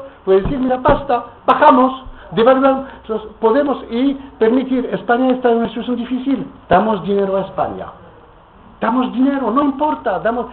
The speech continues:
hemos dado dinero, damos dinero, damos dinero, no importa, bajamos. Lo que importa es la cohesión económica y social. Lo que importa es el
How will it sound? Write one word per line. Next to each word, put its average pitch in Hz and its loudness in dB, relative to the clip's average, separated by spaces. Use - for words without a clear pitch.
hemos 262 0
dado 277 2
dinero, 262 -2
damos 240 -2
dinero, 247 -6
damos 247 0
dinero, 254 0
no 269 -4
importa, 247 -10
bajamos. 202 -10
Lo 196 0
que 226 -8
importa 240 -6
es 226 -4
la 175 -2
cohesión 196 0
económica 190 0
y 180 -6
social. 233 -6
Lo 180 0
que 202 0
importa 214 -2
es - -8
el 180 -4